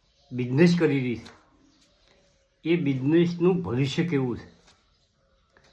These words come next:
આગળ આ દસ વર્ષ સુધી એ કંપની જે ઉત્પાદન કરે છે એને કોઈ વોચ તો નથી આવવાની ને. આ બધું વિચારી અને શેરબજારમાં અને કોઈ અતુવાળ કર્યા વગર કશ-, ક્યાંય જતું રહેવાનું બજાર નથી,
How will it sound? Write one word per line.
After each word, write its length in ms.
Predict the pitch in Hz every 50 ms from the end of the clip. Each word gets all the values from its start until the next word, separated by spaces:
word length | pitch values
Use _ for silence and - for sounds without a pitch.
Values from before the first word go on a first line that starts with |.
| _ _ _ _ _ _ _ _
આગળ 320 | - 120 127 131 147 143 147
આ 80 | 147
દસ 320 | 139 127 120 139 135 - -
વર્ષ 140 | 139 139 139
સુધી 400 | - 131 117 127 139 139 139 143
એ 80 | 139
કંપની 440 | - 135 117 - 131 139 139 139 131
જે 100 | 123 139
ઉત્પાદન 480 | 135 127 117 - - 139 135 139 139 135
કરે 200 | - 131 135 131
છે 120 | 135 143
એને 200 | 131 127 135 139
કોઈ 180 | 139 - 135 127
વોચ 220 | 123 117 127 127 131 -
તો 100 | - 143
નથી 220 | 135 135 131 -
આવવાની 360 | 151 143 143 151 156 156 156 135
ને. 140 | 110 95 - - _ _ _ _ _ _ _ _ _ _ _ _ _ _ _ _ _ _ _ _ _ _ -
આ 60 | 120
બધું 240 | 135 139 131 127 139
વિચારી 560 | 120 117 117 - 147 143 131 131 110 - - - _ _ - - _ _ _ _ _ _ _
અને 100 | 127 131
શેરબજારમાં 840 | 120 - - 139 123 123 120 120 131 123 127 135 143 - - _ _
અને 360 | - 180 202 208 170 143 - - _
કોઈ 160 | - 175 175
અતુવાળ 360 | 143 - 156 135 131 123 117
કર્યા 180 | - 123 120 117
વગર 260 | 110 113 110 104 107 - - _ _ _ _ _ _ _ _ _ _ _ _ _ _ _ _ _ _ _ _ _ _ _ _ _ _ _ _
કશ-, 300 | 139 131 - - _ _ _
ક્યાંય 220 | 160 156 165 170
જતું 280 | 165 - 143 123 147 139
રહેવાનું 340 | 135 139 135 135 127 131 123
બજાર 220 | 120 117 123 123
નથી, 300 | 117 113 110 - - -